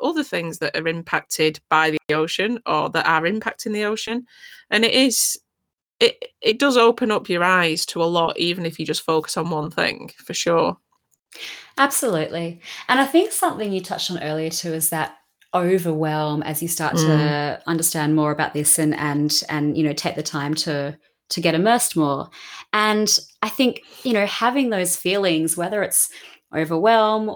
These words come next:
Speaker 2: or, or fear or despair, wh-, wh-, wherever it might be, whatever emotions you're feeling,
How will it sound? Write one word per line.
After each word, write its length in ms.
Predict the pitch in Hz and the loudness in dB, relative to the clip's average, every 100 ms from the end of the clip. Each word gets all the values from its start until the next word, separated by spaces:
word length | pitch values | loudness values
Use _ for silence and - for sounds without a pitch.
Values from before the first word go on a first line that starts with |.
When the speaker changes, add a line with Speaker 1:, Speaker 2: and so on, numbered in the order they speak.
| - | -4
Speaker 2:
or, 800 | 165 160 160 160 156 156 151 - | -4 -2 -2 -2 0 -2 -4 -6
or 160 | 147 147 | -10 -10
fear 640 | - 196 190 180 175 185 - | -6 0 2 4 4 2 -4
or 220 | 151 151 | -4 -4
despair, 480 | 156 - - 160 160 | -2 -2 0 0 0
wh-, 140 | 160 | -2
wh-, 260 | 165 170 165 | -2 -2 0
wherever 380 | 170 190 190 | 2 2 2
it 80 | 185 | 0
might 220 | 165 170 - | 0 -2 0
be, 380 | 156 147 - 175 | 0 0 -4 -4
whatever 340 | 165 175 170 | -2 0 2
emotions 480 | 156 147 151 165 156 | 0 0 -2 -2 -4
you're 80 | 139 | -4
feeling, 520 | - 214 160 143 151 | 0 2 4 2 -2